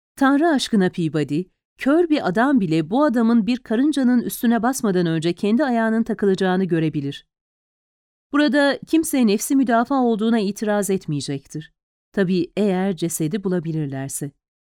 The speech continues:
Allah'ın belası cesedi. Zeke iyi olacak." "Ben onunla ilgilenmeliydim." Peabody derin hıçkırıklarla ağlamaya başladı. Çaresiz bir halde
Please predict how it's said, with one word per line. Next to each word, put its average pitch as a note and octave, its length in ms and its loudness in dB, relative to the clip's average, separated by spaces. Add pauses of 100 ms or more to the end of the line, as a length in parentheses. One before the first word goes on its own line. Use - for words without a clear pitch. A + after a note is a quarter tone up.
Allah'ın F3 600 -2
belası D#3+ 580 -4
cesedi. C#3 500 -8 (500)
Zeke C4 380 2 (160)
iyi G3 240 2
olacak." D3 480 -4 (680)
"Ben B3+ 320 2 (100)
onunla C#4+ 420 4
ilgilenmeliydim." G#3+ 1040 0 (420)
Peabody F#3 600 2
derin G3 360 0
hıçkırıklarla F3 760 -2
ağlamaya D3+ 500 -2
başladı. C#3 540 -8 (320)
Çaresiz C4+ 600 0
bir A3 120 0
halde E3 400 0